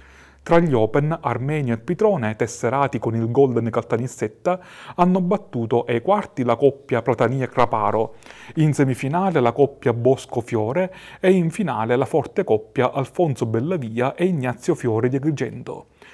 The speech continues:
Per Pitrone Armenio questo è il terzo torneo Open consecutivo, ma questo è sicuramente il più importante perché li colloca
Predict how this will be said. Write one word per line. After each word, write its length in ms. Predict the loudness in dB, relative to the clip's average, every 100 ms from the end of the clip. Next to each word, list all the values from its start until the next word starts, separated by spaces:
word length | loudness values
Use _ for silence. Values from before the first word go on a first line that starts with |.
| -20 -20 _
Per 220 | 2 4
Pitrone 500 | 0 2 2 2 0
Armenio 640 | 0 -2 -2 -2 -2 -4
questo 460 | 0 0 0 2 2
è 80 | 2
il 140 | 0
terzo 340 | 2 2 0 -2
torneo 540 | -2 -2 0 0 0
Open 320 | 0 0 -4
consecutivo, 840 | -2 -4 -2 -2 -2 -4 -8 -8 -10 -14 -20 0
ma 120 | 2
questo 440 | 4 2 2 2 2
è 60 |
sicuramente 720 | 0 0 2 2 0 -2 -2
il 220 | -2 -2
più 180 | -2 0
importante 800 | 2 0 -4 -4 -4 -4 -2 -2
perché 280 | 0 -2 -2
li 120 | -2
colloca 500 | 0 0 0 0 0